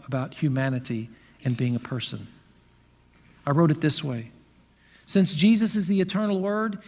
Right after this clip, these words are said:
he can give us everlasting life. Because he was a real person, he can have a personal relationship with God.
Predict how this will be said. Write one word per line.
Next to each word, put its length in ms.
he 100
can 160
give 160
us 140
everlasting 640
life. 340
Because 240
he 100
was 160
a 60
real 260
person, 460
he 180
can 140
have 360
a 100
personal 800
relationship 760
with 120
God. 320